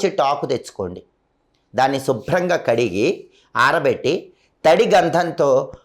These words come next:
"ఓం నమో భగవతే వాసుదేవాయ" అనే మంత్రాన్ని ఆ రావి ఆకు మీద రాసి మీ పూజ గదిలో పెట్టుకోండి. రోజు ధూపం వేయండి లేదా అగరబత్తులు చూపించండి.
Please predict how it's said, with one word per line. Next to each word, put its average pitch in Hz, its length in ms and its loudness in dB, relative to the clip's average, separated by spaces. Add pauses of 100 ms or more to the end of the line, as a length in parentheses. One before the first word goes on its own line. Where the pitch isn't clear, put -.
(140)
"ఓం 214 380 2
నమో 196 480 0
భగవతే 170 520 2
వాసుదేవాయ" 131 1160 2 (400)
అనే 139 180 0
మంత్రాన్ని 147 840 0
ఆ 143 60 4
రావి 147 340 4
ఆకు 160 240 2
మీద 143 200 0
రాసి 127 300 0
మీ 147 160 -4
పూజ 127 220 -4
గదిలో 117 300 -2
పెట్టుకోండి. 95 520 -8 (1040)
రోజు 165 360 2
ధూపం 147 380 -2
వేయండి 135 380 -2
లేదా 147 260 0
అగరబత్తులు 131 640 -2
చూపించండి. 92 500 -10